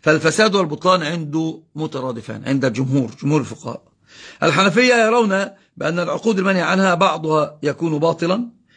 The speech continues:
إذا كان الخلل في ركن العقد أو في محله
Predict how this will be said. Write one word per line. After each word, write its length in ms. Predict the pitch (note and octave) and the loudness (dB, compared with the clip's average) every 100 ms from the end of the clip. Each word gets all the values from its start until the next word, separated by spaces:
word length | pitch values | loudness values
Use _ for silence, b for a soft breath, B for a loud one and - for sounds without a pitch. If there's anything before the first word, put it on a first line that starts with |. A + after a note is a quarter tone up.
| b | b
إذا 200 | C#3 C#3 | -2 0
كان 180 | C#3+ F#3 | 2 2
الخلل 300 | D#3+ F3+ E3 | 2 2 2
في 160 | - D#3+ | 2 2
ركن 260 | G#3 E3+ | 2 0
العقد 360 | E3 C#3 - - - _ _ _ _ _ - | -6 -6 -8 -14 -20 _ _ _ _ _ 0
أو 100 | E3 | 2
في 120 | F3 | 2
محله 520 | F3+ G#3+ A#3 D#3+ C3 | 0 0 -2 -4 -8